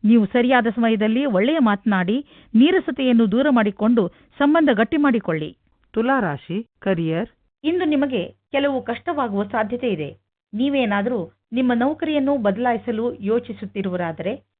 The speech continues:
Speaker 1: ನೀವು ಈ ವಿಷಯವನ್ನು ಗಮನದಲ್ಲಿಟ್ಟು ಮುಂಬರುವ ದಿನಗಳಲ್ಲಿ ನೌಕರಿಯನ್ನು ಬದಲಾಯಿಸುವುದು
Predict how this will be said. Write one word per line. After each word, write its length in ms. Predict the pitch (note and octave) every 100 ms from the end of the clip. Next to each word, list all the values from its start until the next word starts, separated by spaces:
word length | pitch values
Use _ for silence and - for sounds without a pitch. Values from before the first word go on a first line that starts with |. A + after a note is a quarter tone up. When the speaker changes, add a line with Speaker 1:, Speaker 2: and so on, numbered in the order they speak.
| _
Speaker 1:
ನೀವು 240 | A3 B3+ A3+
ಈ 180 | C4+ E4
ವಿಷಯವನ್ನು 560 | C4+ C4 A3+ G3+ G3
ಗಮನದಲ್ಲಿಟ್ಟು 880 | - G#3 A#3+ G#3+ D3+ D#3 - B3 - _ _
ಮುಂಬರುವ 460 | A3 D4 D#4+ E4 E4
ದಿನಗಳಲ್ಲಿ 760 | B3 A#3+ A#3+ A3+ A3 A3 B3+ - _ -
ನೌಕರಿಯನ್ನು 580 | A3 C4+ D4 B3 G#3+ G#3
ಬದಲಾಯಿಸುವುದು 800 | F3 F3+ G#3 G3+ G3+ F#3 A3+